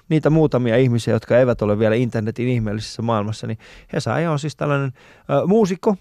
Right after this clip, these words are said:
artisti, joka tekee myöskin, äh, siis ihan järjettömän hauskoja videoita,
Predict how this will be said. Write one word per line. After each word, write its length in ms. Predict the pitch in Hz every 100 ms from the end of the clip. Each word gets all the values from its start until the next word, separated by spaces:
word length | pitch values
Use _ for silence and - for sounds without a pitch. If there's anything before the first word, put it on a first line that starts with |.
| -
artisti, 580 | 127 123 160 - 185
joka 200 | 143 135
tekee 300 | 123 120 117
myöskin, 440 | 117 117 120 120 110 - - 117 113
äh, 60 | 113 - _ _ _
siis 420 | - 165 - - _ _ -
ihan 160 | 165 165
järjettömän 440 | 156 123 120 113
hauskoja 400 | 117 110 - 104
videoita, 460 | 120 104 98 101